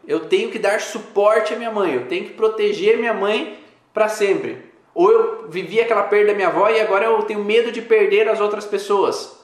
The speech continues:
Então, enquanto eu não me conecto com aquela emoção que eu senti, e agora, talvez, eu tinha sete anos, lá o paciente agora tem vinte e sete anos de idade.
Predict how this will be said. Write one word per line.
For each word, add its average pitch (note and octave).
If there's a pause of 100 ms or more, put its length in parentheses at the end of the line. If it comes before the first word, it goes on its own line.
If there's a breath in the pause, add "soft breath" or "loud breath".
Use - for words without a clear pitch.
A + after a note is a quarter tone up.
(680 soft breath)
Então, A3
enquanto A#3
eu B3+
não B3+
me A#3+
conecto G3
com E3
aquela D#3+
emoção D#3+
que F3+
eu D#3
senti, C3+ (280 soft breath)
e E3+
agora, G3
talvez, C#3+
eu -
tinha F#3
sete F3
anos, G3+
lá E3+
o F#3+
paciente F3+
agora F3
tem F#3+
vinte G3+
e -
sete G3+
anos F#3+
de F3+
idade. E3